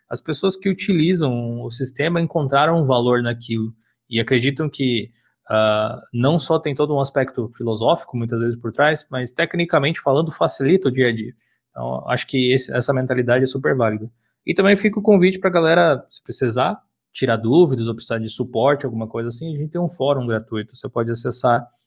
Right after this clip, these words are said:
é, plus ponto diolinux ponto com ponto B R ou acessar fórum ponto diolinux ponto com ponto B R, vai cair no mesmo site. É, lá você pode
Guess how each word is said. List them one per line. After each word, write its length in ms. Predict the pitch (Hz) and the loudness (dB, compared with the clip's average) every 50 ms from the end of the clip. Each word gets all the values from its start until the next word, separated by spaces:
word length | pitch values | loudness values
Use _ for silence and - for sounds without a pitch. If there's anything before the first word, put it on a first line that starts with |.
| _ _ _ | _ _ _
é, 160 | - 113 107 104 | -4 -4 -4 -4
plus 460 | - _ _ 120 131 151 165 156 - | -6 _ _ 2 2 2 2 2 -2
ponto 260 | _ - 123 - 127 | _ -8 -6 -4 -2
diolinux 480 | 117 120 117 113 117 120 117 117 - - | 0 0 0 0 0 -2 -4 -6 -10 -10
ponto 200 | - 113 113 - | -10 -10 -10 -6
com 140 | - 117 | -6 -4
ponto 200 | 113 120 117 117 | -4 -4 -6 -6
B 100 | 123 123 | -4 -2
R 400 | 120 120 135 156 160 151 147 147 135 | 0 0 0 0 0 0 0 2 4
ou 180 | 123 123 131 | 4 6 4
acessar 460 | 135 131 - 127 - - 127 131 123 - - _ _ _ _ - - | 4 2 0 -4 -2 0 0 0 0 -2 -6 _ _ _ _ -16 0
fórum 380 | - 131 139 156 151 139 127 113 | 4 6 6 6 6 4 0 0
ponto 320 | - 131 127 131 - 127 | 0 -2 -2 0 0 0
diolinux 480 | 113 117 117 110 113 123 123 123 - - | 0 2 0 0 0 -4 -6 -8 -12 -14
ponto 220 | _ 113 110 - | _ -12 -12 -10
com 140 | - 120 117 | -8 -8 -6
ponto 200 | 120 113 - 113 | -6 -8 -8 -4
B 80 | 113 113 | -4 -2
R, 160 | 123 123 127 | -2 -2 -2
vai 120 | 127 120 113 | -2 -4 -2
cair 180 | 120 117 113 | 0 0 0
no 80 | 113 113 | 0 2
mesmo 260 | 113 113 110 110 110 | 2 2 2 0 0
site. 480 | 107 - 117 120 139 147 - - 170 - _ _ _ _ _ _ _ _ _ _ _ _ - | 0 2 4 4 4 2 0 -4 -12 -14 _ _ _ _ _ _ _ _ _ _ _ _ -8
É, 440 | - 117 110 110 110 107 107 110 117 120 - - - | -4 0 0 2 2 2 2 0 -2 -6 -12 -2 0
lá 80 | 113 113 | 2 2
você 200 | 117 - 127 - | 2 0 -4 -2
pode 400 | - 117 110 110 110 110 107 | 0 0 0 2 0 -2 -2